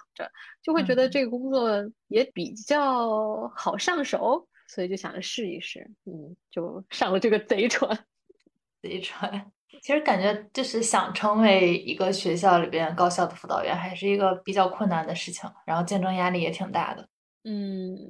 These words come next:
Speaker 1: 对，像我们今年，我考的那一年的时候是缩招了，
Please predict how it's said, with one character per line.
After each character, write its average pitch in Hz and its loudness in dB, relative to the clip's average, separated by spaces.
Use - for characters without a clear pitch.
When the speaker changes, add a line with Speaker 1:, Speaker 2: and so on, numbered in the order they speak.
Speaker 1:
对， 196 -2
像 269 -2
我 185 4
们 185 -8
今 226 -4
年， 202 -2
我 202 2
考 208 -2
的 185 -4
那 202 -4
一 202 -2
年 180 -4
的 185 -4
时 190 -6
候 185 0
是 185 -8
缩 196 -4
招 190 0
了， - -6